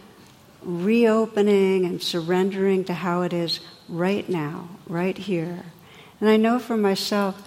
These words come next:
that when I do, even when what I come back to is anxiety, 'cause often the, the planning is coming out of anxiety,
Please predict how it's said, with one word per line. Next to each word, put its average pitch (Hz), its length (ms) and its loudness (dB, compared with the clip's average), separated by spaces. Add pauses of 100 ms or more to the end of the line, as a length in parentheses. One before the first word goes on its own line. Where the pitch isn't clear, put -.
(560)
that 208 200 2
when 220 240 4
I 214 160 4
do, 202 440 2
even 269 440 0
when 226 220 0
what 196 120 0
I 185 140 -2
come 185 320 -2
back 175 440 -4
to 175 420 -2
is 180 160 -2
anxiety, 175 1120 -4 (460)
'cause 202 180 0
often 202 460 2
the, 185 280 4 (400)
the 190 80 -2
planning 196 640 4
is 165 140 -2
coming 196 400 2
out 170 100 0
of 165 140 -4
anxiety, 170 920 -4